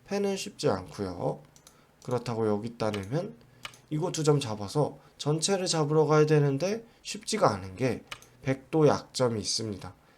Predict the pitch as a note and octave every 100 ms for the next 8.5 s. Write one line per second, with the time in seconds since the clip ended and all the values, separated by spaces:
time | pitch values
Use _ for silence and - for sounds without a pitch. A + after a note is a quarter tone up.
0 | _ - - A2 G#2 G#2+ G#2 G#2 G#2 G2+
1 | - G2 - F3 A3 - _ - C3+ D#3
2 | C#3 G#2 G#2 C3+ G#2+ C#3+ C3 - - -
3 | _ - A3+ B3+ A#3 C3+ F#2 - - _
4 | _ _ _ _ - C3+ C3 B2+ F3+ A#3
5 | - _ - C3 - A3+ D3 A2+ A2 G#2+
6 | G#2+ A2+ G#2+ F2+ F#2 - _ _ - A#2+
7 | C#3+ D#3+ F#3+ F#3 F3 D#3+ D#3+ C#3 - C#3+
8 | - C3+ C#3+ G#3